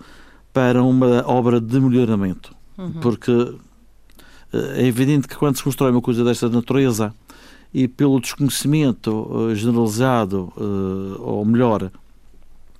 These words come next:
Speaker 1: da parte do município, que é a primeira vez que se faz um, uma infraestrutura destas, eh, há sempre pormenores que obrigam a fazer melhoramentos.
Speaker 2: Uhum.
Speaker 1: Eh, e é isso que estamos agora, e vamos gastar mais uns vinte mil euros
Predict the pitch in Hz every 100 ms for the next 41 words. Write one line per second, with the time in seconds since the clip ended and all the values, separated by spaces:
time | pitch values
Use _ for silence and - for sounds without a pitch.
0 | - 104 107 120 123 120 - 151 143 -
1 | 113 92 107 110 107 98 - - 107 104
2 | 101 104 101 92 101 - - 98 101 101
3 | 87 117 117 - - - - - - -
4 | 123 120 139 131 147 123 127 127 123 127
5 | 123 - 120 127 127 127 131 127 135 -
6 | 123 123 127 127 135 113 92 - - 185
7 | 156 160 175 - - - - - 120 135
8 | 139 147 143 - 139 131 127 131 123 110
9 | 107 110 120 117 113 110 113 127 127 120
10 | 113 113 117 120 107 110 107 -